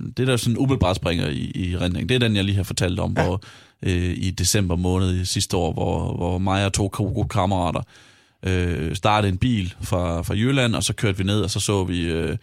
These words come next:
Speaker 1: øh, Borussia Mönchengladbach, og vi så Dortmund, og så så vi Hannover. Tre kampe på... Øh,
Speaker 2: Tre gode kampe.
Speaker 1: på tre, på tre dage. Ja,
Speaker 2: Ja.
Speaker 1: rigt-, nemlig rigtig, rigtig fine kampe. Øh, og det handler jo om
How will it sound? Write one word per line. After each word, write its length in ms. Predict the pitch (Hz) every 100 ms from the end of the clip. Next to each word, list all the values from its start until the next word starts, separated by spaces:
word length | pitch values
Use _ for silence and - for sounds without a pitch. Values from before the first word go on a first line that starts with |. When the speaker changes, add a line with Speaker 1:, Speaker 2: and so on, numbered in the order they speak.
| - - - _ -
Speaker 1:
øh, 220 | - 82 85
Borussia 300 | 92 95 98
Mönchengladbach, 680 | 92 95 101 113 - 95 101
og 80 | 95
vi 60 |
så 180 | 92 101
Dortmund, 420 | 92 87 92 87
og 60 | 95
så 80 | 92
så 160 | 98
vi 100 | 85
Hannover. 420 | 92 90 87 90 87
Tre 220 | - 95
kampe 340 | 95 85 92
på... 360 | 87 92 90 98
Øh, 200 | - 107
Speaker 2:
Tre 180 | 107 117
gode 160 | 127
kampe. 240 | 127 117 120
Speaker 1:
på 100 | 92
tre, 240 | - 87 87 67
på 100 | -
tre 220 | - 87
dage. 200 | 87 92
Ja, 120 | 87 90
Speaker 2:
Ja. 80 | 101 - 101
Speaker 1:
rigt-, 160 | 90
nemlig 220 | 104 104
rigtig, 260 | 95 101 92 - -
rigtig 260 | 101 -
fine 280 | - 107 104
kampe. 360 | - 85 92 98 - - - - _ -
Øh, 280 | 90 90 85
og 120 | - 95
det 120 | 110
handler 280 | 117 120 107
jo 120 | 90
om 280 | 90 92 87